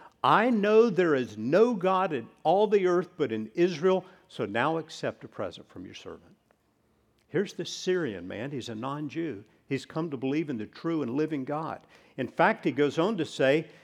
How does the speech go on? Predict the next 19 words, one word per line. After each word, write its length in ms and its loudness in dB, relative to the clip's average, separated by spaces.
If 140 2
it's 160 0
okay 320 6
with 240 2
you, 140 2
Elisha, 500 2
I'd 140 2
like 260 2
to 80 -6
take 280 -4
a 60 -6
back, 460 -2
take 220 -2
back 180 -2
some 160 -6
loads 440 -2
of 160 -8
dirt 280 0
from 240 -8